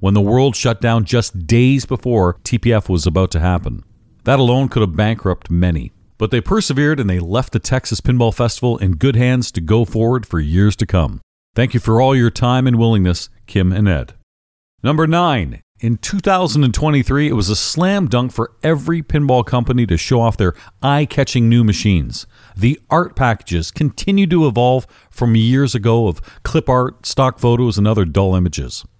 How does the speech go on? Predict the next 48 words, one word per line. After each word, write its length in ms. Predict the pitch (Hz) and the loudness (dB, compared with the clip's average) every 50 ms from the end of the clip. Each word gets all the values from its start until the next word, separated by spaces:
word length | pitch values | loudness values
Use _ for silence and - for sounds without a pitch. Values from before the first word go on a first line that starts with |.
| _ _ | _ _
This 260 | - 123 143 - - | 0 0 0 0 -2
is 120 | 120 98 95 | -2 0 2
in 60 | 101 | 2
a 60 | 92 | 0
big 260 | 80 78 143 156 131 | 2 0 -2 -2 0
part 240 | - 113 104 101 - | 0 0 0 0 0
thanks 240 | - 135 139 143 - - | -2 -2 -2 -2 -4 -4
to 100 | - 95 | -4 -2
the 180 | 85 90 80 - - - _ 90 | -2 -2 -4 -4 -12 -18 _ -2
dynamic 500 | 85 131 139 147 160 185 202 214 185 131 | 0 2 2 4 2 2 0 -2 -2 0
duo 260 | - 170 170 160 147 | 0 2 2 2 0
of 120 | 131 - | 0 0
pinball 320 | - 156 147 139 131 127 131 | 0 0 2 2 2 2 4
artists, 500 | 131 127 131 131 123 - - - - - - _ _ _ | 2 2 0 0 -4 -6 -10 -14 -16 -16 -18 _ _ _
Christopher 420 | _ - 165 170 - - - 147 135 | _ -2 -2 -2 -2 -2 -2 -2 0
Franchi 540 | - - 139 139 143 127 - 143 139 135 - - - - | 0 0 0 0 0 0 0 -2 -2 -2 -4 -10 -20 -8
and 140 | - 80 78 | -4 -4 -2
Jeremy 320 | 71 87 95 104 107 107 | 0 0 2 2 2 2
Packer. 460 | 104 - 95 82 71 65 - 50 - - - _ _ _ _ _ _ _ | 2 0 0 -2 -2 -4 -8 -12 -16 -16 -20 _ _ _ _ _ _ _
We 140 | - 135 139 | 0 0 0
saw 200 | - - 165 151 | 2 2 0 2
multiple 460 | 135 123 123 151 - - 127 131 120 | 2 2 0 0 0 -2 -2 0 2
machines 400 | 107 101 87 - 107 98 92 85 | 2 2 2 2 2 2 2 0
from 140 | - 101 98 | 0 0 2
these 160 | 92 90 82 | 2 2 0
two 120 | - - | 0 0
men 200 | 98 92 92 98 | 2 2 2 2
in 120 | 101 92 82 | 2 0 -2
twenty 280 | - - 101 101 95 | -2 -2 0 0 0
twenty-three. 640 | 85 - 101 95 92 87 80 - 95 101 117 135 135 - _ _ _ _ _ _ - _ | 0 0 0 0 0 0 0 -2 -2 -2 -2 -4 -6 -10 _ _ _ _ _ _ -20 _
For 160 | - 110 92 | -4 -4 -2
Franchi, 540 | - 123 127 156 170 - - 98 82 82 - - - | 0 0 0 0 -2 -2 0 -2 -2 -2 -4 -2 -2
it 60 | 120 | 0
was 160 | 127 127 98 | 0 2 2
a 40 | 123 | 0
welcome 440 | 107 107 135 160 170 - 151 127 110 | 2 2 2 2 2 0 0 0 0
return 360 | 98 - - 131 135 143 135 | -2 -2 -2 -2 0 0 0
to 80 | 107 95 | -2 -4
see 180 | - - 135 | -2 0 0
his 160 | 131 113 - 104 | 0 0 0 0
work 200 | 120 143 135 - | -2 -2 0 0
on 140 | 117 113 | 0 2
machines 400 | 107 98 - - 123 135 135 107 | 2 0 0 0 0 0 0 0
again 260 | 98 82 98 95 95 92 - _ _ | 0 0 2 2 2 0 -4 _ _
after 320 | - 120 - - 131 113 | -2 0 2 2 2 2
a 60 | 110 | 2
long 380 | 104 101 98 113 127 143 147 143 | 2 2 0 0 0 0 0 0
hiatus 580 | 123 127 123 127 139 139 120 92 85 - - | 0 0 2 2 2 2 2 0 0 -2 -6